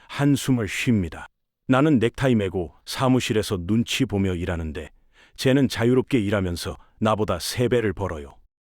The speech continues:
이런 사례는 하나둘이 아닙니다. 용접, 타일, 배관, 전기 등 기능직 숙련공의 월급은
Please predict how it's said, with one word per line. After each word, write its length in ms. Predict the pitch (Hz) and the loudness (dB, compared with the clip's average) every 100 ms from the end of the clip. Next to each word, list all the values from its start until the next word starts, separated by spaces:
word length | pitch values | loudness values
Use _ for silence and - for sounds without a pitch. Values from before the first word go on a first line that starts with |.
| _ | _
이런 280 | 123 139 151 | 2 2 2
사례는 480 | - 123 117 107 76 | 0 0 0 0 -4
하나둘이 580 | - 139 147 120 107 92 | -6 -2 0 0 -2 -2
아닙니다. 640 | 95 98 78 71 - - _ _ _ - | -2 -4 -4 -8 -12 -18 _ _ _ 0
용접, 460 | 120 143 135 107 - _ _ - | 2 2 2 -2 -6 _ _ -10
타일, 440 | - 135 85 71 - _ - | -2 -2 -2 -8 -20 _ -4
배관, 500 | 123 123 104 78 - _ _ | 0 2 0 -6 -12 _ _
전기 400 | - 127 127 127 | -6 0 0 0
등 220 | 101 85 76 _ _ - | -2 -4 -8 _ _ -4
기능직 520 | 135 135 131 131 123 | 2 4 2 0 -6
숙련공의 680 | - 151 147 139 123 123 117 | -4 0 2 2 2 2 2
월급은 600 | 95 107 104 92 78 | 0 0 0 -2 -6